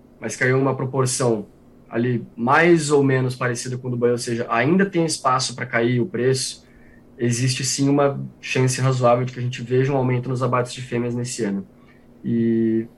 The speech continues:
vamos olhar novamente essa divisão entre mercado interno e mercado externo em termos de demanda. É, o mercado interno, os frigoríficos, via de regra, eles vão buscar comprar mais fêmeas pra atender ao mercado interno, porque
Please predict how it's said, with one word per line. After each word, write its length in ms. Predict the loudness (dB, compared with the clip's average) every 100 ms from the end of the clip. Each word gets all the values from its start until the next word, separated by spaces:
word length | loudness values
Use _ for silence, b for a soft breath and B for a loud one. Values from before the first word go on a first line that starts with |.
| -18
vamos 320 | 2 4 6
olhar 240 | 6 6 4
novamente 800 | 4 2 0 0 -2 -6 -12 -18
essa 180 | -16 -10
divisão 380 | -6 -4 -2 0
entre 320 | 0 0 -2
mercado 400 | -2 -4 0 0
interno 540 | 0 -2 -2 -2 -4 -6
e 40 |
mercado 280 | -6 -4 -4
externo 500 | -4 -6 -4 -6 -10 -16
em 40 | -12
termos 220 | -8 -6
de 60 |
demanda. 500 | -2 -2 0 -2 -4 -8 B B B B B -8
É, 280 | -4 -2 -4 0
o 100 | 4
mercado 460 | 4 4 0 -2
interno, 580 | -2 -4 -4 -2 -2 -6 -12 -20 -20 -20
os 120 | -14
frigoríficos, 680 | -8 -4 0 2 0 -8 -10
via 160 | -8
de 80 | -8
regra, 420 | -4 -2 -2 -4 B B B -8
eles 180 | -4 2
vão 180 | 2 2
buscar 340 | 0 0 -2
comprar 380 | -2 -2 -2 0
mais 440 | 2 2 0 -2
fêmeas 480 | 0 2 4 2 -4
pra 160 | -4 -4
atender 240 | -2 -2
ao 80 | -2
mercado 320 | -2 -4 -6
interno, 400 | -6 -8 -8 -8
porque 460 | -8 -6 0 0